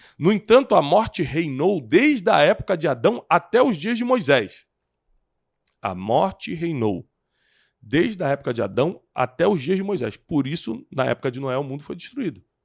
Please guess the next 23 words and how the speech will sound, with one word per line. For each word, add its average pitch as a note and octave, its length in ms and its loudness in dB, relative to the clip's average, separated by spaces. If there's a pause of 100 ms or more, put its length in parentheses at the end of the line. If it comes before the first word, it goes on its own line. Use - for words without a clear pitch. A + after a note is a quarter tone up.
(640)
Não A#2+ 140 -12
tinha F3+ 220 -4
lei, C#3+ 220 0
não A2+ 120 -6
tinha D#3+ 180 -10
controle, D#3+ 480 -6
cada D3+ 200 -4
um D#3+ 60 0
fazia C#3+ 220 -4
o C3+ 40 -10
que C#3 80 -18
queria, F3+ 500 -2 (240)
a D3 80 0
morte C#3+ 320 -4
reinou, D#3+ 500 -6 (200)
teve C#3 180 -10
que D3 100 -14
t-, - 260 -16
dar C#3 120 2
um D#3+ 60 2
restart D#3+ 540 -4
no F#3 140 -4
mundo. A2+ 280 -8